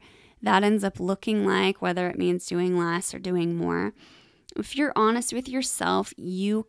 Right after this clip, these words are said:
cannot hurt your self-respect. One of the best reasons that we need to be honest with ourselves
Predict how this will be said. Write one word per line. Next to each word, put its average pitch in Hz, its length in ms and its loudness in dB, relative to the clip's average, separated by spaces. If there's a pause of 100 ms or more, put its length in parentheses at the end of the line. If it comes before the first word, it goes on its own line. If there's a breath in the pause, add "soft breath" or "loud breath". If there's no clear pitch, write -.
(120)
cannot 180 640 0
hurt - 380 -10 (220)
your 170 280 0
self-respect. - 1000 -10 (340)
One 220 200 2
of 233 180 2
the 202 80 2
best 196 720 2
reasons 254 720 2
that - 260 -2
we 220 260 4
need 208 280 0
to 220 220 0
be 190 420 0 (100)
honest 240 360 0
with - 140 -6
ourselves 359 640 0